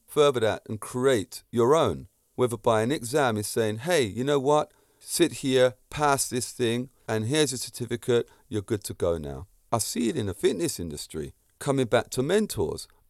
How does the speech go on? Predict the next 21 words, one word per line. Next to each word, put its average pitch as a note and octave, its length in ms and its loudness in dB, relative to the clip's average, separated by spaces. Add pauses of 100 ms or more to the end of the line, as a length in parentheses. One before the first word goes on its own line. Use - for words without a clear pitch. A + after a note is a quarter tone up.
I A#2+ 180 6
had A2+ 220 0
a A2+ 60 0
mentor, - 560 -6 (140)
and C#3 160 -2
they F3+ 60 4
were C#3+ 180 6
really G#2+ 420 2
cool. E3 220 4
They G#2 80 2
were G#2 100 -2
good - 180 -4
to - 80 -6
me. F#2+ 100 0
I G2+ 60 2
learned A2+ 240 0
so G2 140 -2
much C#3 220 -2
from F#2+ 180 -8
these E2 180 -8
guys. - 380 -6